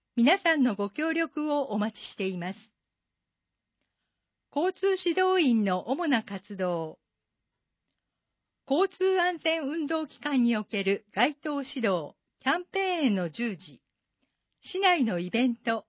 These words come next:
及び式典などでの交通指導。交通安全教室での交通指導。紙面には、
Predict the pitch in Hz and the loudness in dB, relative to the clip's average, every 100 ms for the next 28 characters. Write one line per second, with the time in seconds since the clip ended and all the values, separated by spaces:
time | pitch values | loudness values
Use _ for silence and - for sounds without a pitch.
0 | - 202 233 226 233 - _ _ - - | -6 0 0 0 -4 -6 _ _ -12 -6
1 | 339 370 359 359 359 339 240 190 165 - | -2 -2 -2 -4 -2 0 0 0 -4 -4
2 | 262 330 - 320 302 330 226 156 147 - | -4 -4 -8 -8 -6 -4 -2 -4 -8 -18
3 | _ _ _ _ _ _ _ _ _ _ | _ _ _ _ _ _ _ _ _ _
4 | - 359 381 - 370 359 339 294 339 339 | -2 0 0 0 0 0 -2 -6 -8 -6
5 | - 330 339 - 220 208 185 165 - 269 | -4 -2 -2 -6 -4 -2 -2 -6 -4 -6
6 | 285 294 285 - 269 170 151 143 _ _ | -6 -10 -8 -6 -4 -4 -6 -12 _ _
7 | _ _ _ _ _ _ _ _ _ _ | _ _ _ _ _ _ _ _ _ _
8 | _ _ _ _ _ _ _ - 370 381 | _ _ _ _ _ _ _ -8 -4 -2
9 | 320 233 196 185 190 | 2 2 2 -2 -4